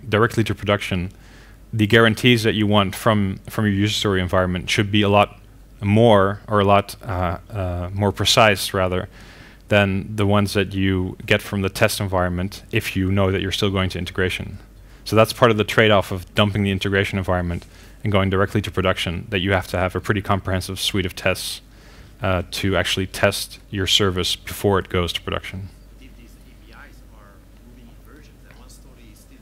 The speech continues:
Speaker 2: using a bit older version, while another one
Speaker 1: Yeah.
Speaker 2: is using another version,
Speaker 1: Right.
Speaker 2: then it, it breaks.
Speaker 1: It breaks unless you have what we have, uh, internally, which is a rule that you must support,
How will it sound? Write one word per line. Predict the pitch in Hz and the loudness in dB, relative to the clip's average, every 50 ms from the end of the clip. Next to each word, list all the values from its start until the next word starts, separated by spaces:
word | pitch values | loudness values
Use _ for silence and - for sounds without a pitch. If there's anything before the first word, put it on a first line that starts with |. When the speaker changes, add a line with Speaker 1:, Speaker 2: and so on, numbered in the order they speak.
| - 120 | -20 -20
Speaker 2:
using | 120 107 104 - | -20 -20 -20 -20
a | - - - - - | -20 -20 -20 -20 -20
bit | 247 - - - - - - - - - | -20 -20 -20 -20 -20 -20 -20 -20 -20 -20
older | - - - - - | -20 -20 -20 -20 -20
version, | - 147 143 - - - - - - | -20 -20 -20 -20 -20 -20 -20 -20 -20
while | - 107 - - - - | -20 -20 -20 -20 -20 -20
another | - - - - - 113 | -20 -20 -20 -20 -20 -12
one | 113 123 | -4 0
Speaker 1:
Yeah. | 123 131 - - - - - - - - - - - | 0 0 0 -2 -10 -20 -20 -20 -20 -20 -20 -20 -20
Speaker 2:
is | - - - | -20 -20 -20
using | - - - - | -20 -20 -20 -20
another | - - - - - - - | -20 -20 -20 -20 -20 -20 -20
version, | - - - - - | -20 -20 -20 -12 -2
Speaker 1:
Right. | - 120 117 98 - | 2 2 2 2 2
Speaker 2:
then | - - - - - - - - - - - - - - - - - - | -6 -18 -20 -20 -20 -20 -20 -20 -20 -20 -20 -20 -20 -20 -20 -20 -20 -20
it, | - | -20
it | - - - - | -20 -20 -20 -20
breaks. | 117 135 131 - - - - - - - - - - - - - - - - | -20 -20 -20 -20 -20 -20 -20 -20 -20 -20 -20 -20 -20 -20 -20 -20 -20 -8 -2
Speaker 1:
It | 127 127 123 - - | -2 -2 -2 0 4
breaks | - 127 151 147 - - | 6 6 6 6 2 0
unless | 131 127 123 135 139 139 - - - | 2 4 6 6 6 4 2 0 2
you | 120 120 120 110 | 4 4 4 6
have | 113 120 117 113 107 110 | 6 6 6 4 4 0
what | 117 104 | -2 -2
we | 110 113 110 | 0 2 2
have, | 107 107 107 110 101 - - - - | 4 4 4 4 2 -2 -12 -6 -2
uh, | 107 98 98 95 95 95 | 0 2 2 2 2 0
internally, | 98 98 - 113 107 107 104 | -2 -2 0 0 0 2 2
which | 101 101 101 - | 0 0 0 -2
is | 107 98 107 | -2 0 2
a | 104 | 2
rule | 101 107 104 101 | 4 4 4 6
that | 104 101 95 | 4 4 2
you | 107 104 | 2 2
must | 104 107 110 113 - - | 4 2 2 2 2 -2
support, | - 117 - - 117 107 107 98 - | -2 -2 -2 2 4 4 4 4 0